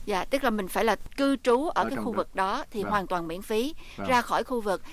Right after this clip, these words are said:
Speaker 1: ờ, có trường hợp mà mình muốn ra khỏi khu vực mà mình học không phải tốn tiền đó thì mình phải có lý do chính đáng, thí dụ,
Speaker 2: Vâng,
Speaker 1: dạ,
Speaker 2: vâng.
Speaker 1: điều
Speaker 2: Phải
Speaker 1: kiện
Speaker 2: có
Speaker 1: sức
Speaker 2: lý do.
Speaker 1: khỏe.
Speaker 2: Vâng.
Speaker 1: Vâng, dạ.
Speaker 2: Vâng.
Speaker 1: Thì cái đó người ta vẫn giải quyết những trường hợp ngoại lệ phải không,
Speaker 2: Vâng,
Speaker 1: giáo sư?
Speaker 2: có nhiều trường ngoại lệ.
Speaker 1: Dạ.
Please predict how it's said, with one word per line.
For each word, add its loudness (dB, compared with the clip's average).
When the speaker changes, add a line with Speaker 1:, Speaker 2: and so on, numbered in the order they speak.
Speaker 1:
ờ, 4
có 2
trường -2
hợp 2
mà 0
mình -4
muốn -4
ra 2
khỏi -2
khu 2
vực 0
mà -2
mình -2
học -2
không -4
phải -2
tốn -2
tiền 2
đó 0
thì -4
mình -4
phải -4
có 2
lý 2
do -2
chính -4
đáng, -4
thí -8
dụ, 0
Speaker 2:
Vâng, 0
Speaker 1:
dạ, -2
Speaker 2:
vâng. -2
Speaker 1:
điều -6
Speaker 2:
Phải -4
Speaker 1:
kiện -6
Speaker 2:
có -2
Speaker 1:
sức 2
Speaker 2:
lý 2
do. 0
Speaker 1:
khỏe. -4
Speaker 2:
Vâng. -6
Speaker 1:
Vâng, -6
dạ. -4
Speaker 2:
Vâng. -6
Speaker 1:
Thì -2
cái 2
đó 4
người 4
ta 4
vẫn 2
giải 4
quyết 0
những 0
trường -2
hợp -2
ngoại -2
lệ 2
phải -6
không, -4
Speaker 2:
Vâng, 4
Speaker 1:
giáo -2
sư? -2
Speaker 2:
có 2
nhiều 2
trường -2
ngoại -2
lệ. -2
Speaker 1:
Dạ. -4